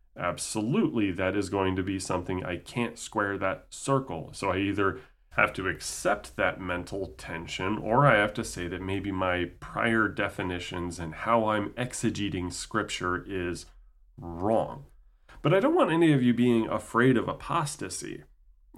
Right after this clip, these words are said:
If you love Jesus, stick with him. He loves you. He will bring you to the sacrament. He will bring you to the remembrance of your baptism. He will preserve you and strengthen you in the faith.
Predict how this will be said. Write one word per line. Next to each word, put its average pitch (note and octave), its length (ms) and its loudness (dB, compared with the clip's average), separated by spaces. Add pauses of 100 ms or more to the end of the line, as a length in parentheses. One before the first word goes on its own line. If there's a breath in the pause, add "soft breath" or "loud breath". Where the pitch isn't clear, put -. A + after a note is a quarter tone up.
If G2 180 -4
you A#2 80 6
love B2 240 4
Jesus, G#2 640 0 (680)
stick - 300 -4
with - 100 -4
him. - 180 -12 (260)
He A2+ 120 4
loves G#2+ 320 2
you. D3+ 360 2 (540)
He C#3 200 4
will C#3 160 8
bring B2+ 240 6
you A#2 280 8
to F#2+ 440 2
the G#2 100 -4
sacrament. F#2 500 -2
He C#3+ 260 6
will B2+ 180 4
bring G#2 400 2
you F#2 280 0 (180 loud breath)
to A2+ 100 -4
the G2+ 100 2
remembrance F#2 800 0
of F#2 360 0
your G2 140 -2
baptism. E2+ 600 -4
He E3 240 -2
will C3 220 2
preserve A2 840 2
you A2+ 260 4
and G2 300 -4
strengthen A2+ 720 0
you G#2 260 2 (400 loud breath)
in G2 440 2
the F#2 100 -4
faith. B2 840 -4